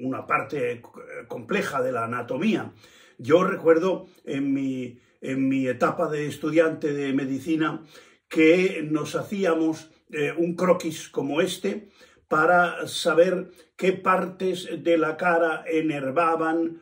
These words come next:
o, eh, comunicaban con el cerebro cada una de las, de, de las zonas. Eh, me acuerdo que había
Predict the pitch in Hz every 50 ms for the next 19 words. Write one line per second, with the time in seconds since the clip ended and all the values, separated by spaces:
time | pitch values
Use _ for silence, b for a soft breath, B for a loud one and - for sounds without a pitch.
0 | _ _ - 160 156 165 165 170 175 175 160 - 156 147 147 147 143 139 139 135
1 | 131 131 127 139 151 147 147 - - 160 143 - 165 165 156 156 160 165 165 156
2 | - 196 180 165 160 165 160 160 160 - 170 160 156 156 160 156 - - 165 156
3 | 156 156 156 156 156 165 180 - - - _ - 175 165 160 156 147 156 180 202
4 | 202 175 143 127 127 135 135 127 123 117 - - 123 123 117 127 127 127 123 123
5 | 110 117 135 127 120 127 123 - - - 196 196 165 - - - - B B B
6 | B B B - 131 127 127 127 120 120 131 131 127 120 120 - 151 156 151 156
7 | 170 - 160 - 147 165 170 - B